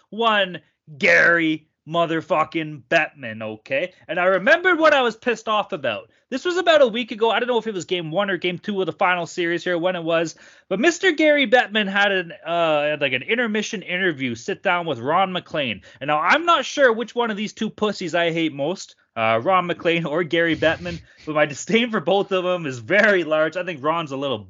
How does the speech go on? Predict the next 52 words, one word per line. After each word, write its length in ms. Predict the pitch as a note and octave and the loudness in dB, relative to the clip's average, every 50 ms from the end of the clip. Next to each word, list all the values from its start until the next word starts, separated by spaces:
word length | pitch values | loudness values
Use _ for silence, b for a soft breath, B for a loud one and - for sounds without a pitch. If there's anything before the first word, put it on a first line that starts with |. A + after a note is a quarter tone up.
| F#2+ | -4
bitch, 300 | - D#3 F#3 - - - - b b b b b | 0 2 2 2 0 -4 -18 b b b b b
and 80 | B2+ B2+ | -8 -6
I 20 | |
think 240 | B2+ C#3 C3 A#2+ G2+ | -6 -6 -6 -8 -6
Gary's 400 | G2+ C#3+ D3+ D#3+ E3+ E3 D#3+ - | -2 -2 0 2 2 2 2 0
a 60 | C#3 | -2
fucking 500 | A#2 - - - F3+ D3+ - D#3+ D3+ D3 | -6 -6 -4 -4 -4 -2 -2 -4 -4 -2
little 460 | D3 D#3+ D#3 D3+ C#3 C3 B2 B2 C3 D3 | -2 -2 0 0 -2 -4 -4 -2 0 2
loser. 380 | D3+ E3 C#3+ A2 A2 F#2+ - b b b b b | 2 2 2 0 -4 -6 -8 b b b b b
So 320 | b - - G#3+ - - _ _ _ b b b - | b 0 2 2 2 0 _ _ _ b b b 0
when 100 | E3 F3 | 2 2
I 60 | F3+ | 4
saw 220 | E3+ - C#4+ D4 | 4 6 4 6
these 200 | C#4+ A#3+ B3+ A3 | 4 4 0 -2
two 160 | - - A#3 G3+ | -2 -4 -6 -4
sitting 340 | - - A#3 G#3 E3 F3+ | -2 0 0 0 0 0
down 240 | D#3+ F3+ F3 E3+ D3+ | 0 0 2 0 0
talking, 500 | - - F#3 F3 E3 - - C#3+ B2+ B2 - b b b | 0 0 2 2 2 0 -4 -6 -8 -8 -10 b b b
normally 420 | D3+ G3+ B3 B3+ B3+ A#3+ A#3 A3 F#3+ | 0 2 4 4 4 2 0 -2 -2
you 160 | F3 F#3+ F#3+ | -2 -4 -2
would 200 | F#3 F3+ - _ | -4 -4 -4 _
think, 400 | - - F3+ E3+ F3 - - - _ _ _ - | -4 -2 -2 -2 -2 -6 -10 -18 _ _ _ -12
"Just 180 | C3+ A2+ G#2+ | -12 -12 -6
get 220 | A#2+ E3 F#3 G3 F3+ | -2 -2 -2 0 -2
this 160 | G#3 - - | -6 -4 -2
off 220 | G#3 F#3 F3+ - | 0 -2 -2 -2
my 100 | F#3 F3 | -4 -6
T 240 | E3 - - F#3 E3+ | -6 -6 -8 -8 -6
V. 220 | D#3 D#3 E3+ E3+ D#3 | -4 -4 -2 -2 -2
Let 120 | D#3+ E3+ | -2 -4
me 80 | F#3+ F#3+ | -4 -2
go 140 | F#3 F#3 | -2 -2
take 200 | F3 - F#3 D#3 | -2 -4 -6 -6
a 60 | F3+ - | -6 -6
piss. 360 | - - F3 E3+ E3+ - - | 0 2 2 2 2 0 -4
Let 100 | E3 E3 | -4 -4
me 80 | F3+ | 0
go 140 | F#3 F#3+ F3+ | 0 0 2
get 140 | F3 F3+ F3 | 2 2 2
a 60 | E3 | 2
beer. 340 | D3 B2 D#3+ D#3 E3 E3+ E3+ | 0 2 2 2 2 2 0
Let 80 | E3 E3 | 0 -2
me 80 | E3+ | -4
go, 280 | D#3 F3 E3+ E3+ D#3+ b b b b b b | -4 -4 -4 -4 -4 b b b b b b
you 100 | C3 B2 | -12 -12
know, 20 | |
do 240 | A2+ G#2 - D#3 E3+ | -6 0 4 4 6
whatever, 400 | F3+ E3+ D#3+ D#3 D#3 D#3 E3 D#3+ | 6 6 6 6 4 4 2 -2
get 160 | D3 E3+ E3 | -4 -6 -8
some 140 | - E3 D3 | -10 -12 -10
food, 300 | - - D#3+ D#3+ D#3+ D3+ | -4 0 0 0 0 2
whatever." 420 | D#3+ D3+ D3 D3+ D#3 F#3+ F#3+ F#3+ | 2 4 4 4 2 0 -2 -4